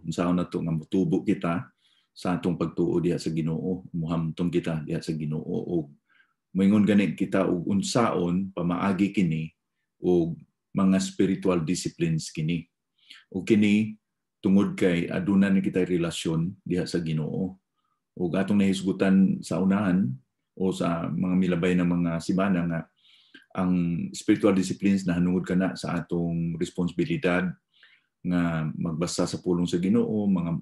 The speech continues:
magampo, mag, ah, worship, mag, ah, tuad or mag-confess ato kasalanan sa usag usa o sa Ginoo.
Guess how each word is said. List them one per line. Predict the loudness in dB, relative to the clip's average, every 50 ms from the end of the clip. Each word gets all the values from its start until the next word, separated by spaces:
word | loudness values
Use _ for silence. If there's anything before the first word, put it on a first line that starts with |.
| -8 _
magampo, | -10 -8 -6 -2 -2 -2 0 4 4 4 4 4 0 -6 -8
mag, | -6 -6 -6 -8 -8 -12 -14 _ _ _ _ _ _ _ _ _ _ _ _ _ _ _ -20 -20 -14
ah, | -10 -8 -4
worship, | 0 2 2 2 4 4 4 2 2 0 -12 _ _ _ _ _ _ _ _ _ _ _
mag, | _ -6 -4 -4 -4 -4 -4
ah, | -4 -4 -6 -8 -10 -12 -8 -2
tuad | 0 0 2 2 2 2 2 0 0
or | -2 -2
mag-confess | -2 -2 -4 -2 -2 -2 -2 2 2 2 2 2 -2
ato | -4 -4 -6 -8
kasalanan | -10 -6 -4 -2 -2 -2 -2 -2 -2 -2
sa | -4 -6 -8
usag | -8 -6 -6 -6 -6
usa | -8 -6 -4 -2 -2 0
o | -2 -4
sa | -6 -8 -6
Ginoo. | -6 -4 -4 -4 -4 -4 -2 -2 -2 -2 -4